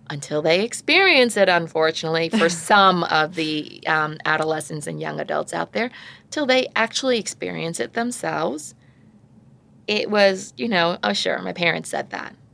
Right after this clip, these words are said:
Speaker 1: right? It's just like they learned how to walk by falling and getting up and falling and getting up. Well, guess what? How you get to adulthood is making mistakes and recovering from it,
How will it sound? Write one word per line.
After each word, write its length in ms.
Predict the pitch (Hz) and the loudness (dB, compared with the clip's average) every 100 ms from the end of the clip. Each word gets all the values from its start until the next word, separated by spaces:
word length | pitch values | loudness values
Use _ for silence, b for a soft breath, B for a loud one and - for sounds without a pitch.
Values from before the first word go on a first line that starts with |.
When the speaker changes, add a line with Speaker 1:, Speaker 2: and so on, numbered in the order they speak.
| _ | _
Speaker 1:
right? 280 | - 180 - _ b b b _ _ - | -10 -10 -12 _ b b b _ _ -10
It's 120 | - | -6
just 160 | 254 | 0
like 180 | 233 214 - B B | 0 0 -6 B B
they 140 | - 196 | -2 0
learned 240 | 202 214 | 2 0
how 80 | 202 | 0
to 80 | 196 | 0
walk 400 | 180 226 311 - b b b _ | 2 2 0 -12 b b b _
by 480 | 180 175 170 165 160 | 2 4 4 2 -2
falling 580 | - 170 160 170 220 247 | 2 6 8 8 4 0
and 120 | 165 | -4
getting 280 | 170 160 160 | -4 -2 0
up 180 | 202 - - | -2 -4 -12
and 160 | 151 - | -14 -8
falling 380 | 180 170 175 180 | -4 0 0 -2
and 120 | 175 | -6
getting 260 | 170 175 196 | -6 -6 -6
up. 180 | 285 | -6
Well, 240 | - 160 160 - | -6 -6 -6 -8
guess 240 | 170 - | -8 -4
what? 220 | 269 269 - b b b b b | 0 0 -2 b b b b b
How 160 | - 175 | -4 -2
you 140 | 202 | -2
get 220 | 190 170 | -2 -4
to 100 | - 175 | -2 -2
adulthood 720 | 202 214 233 - 160 160 165 b b b b | 2 2 0 -2 -2 -2 -6 b b b b
is 140 | 147 | -10
making 380 | 151 151 196 214 | -4 -4 -2 -2
mistakes 640 | 262 - 196 180 190 - - _ _ | -2 0 2 2 0 -14 -20 _ _
and 200 | 185 175 | -6 -4
recovering 580 | 175 - 175 165 160 165 | -6 -2 -2 0 -2 -4
from 240 | - 160 | -8 -6
it, 200 | 160 175 | -4 -6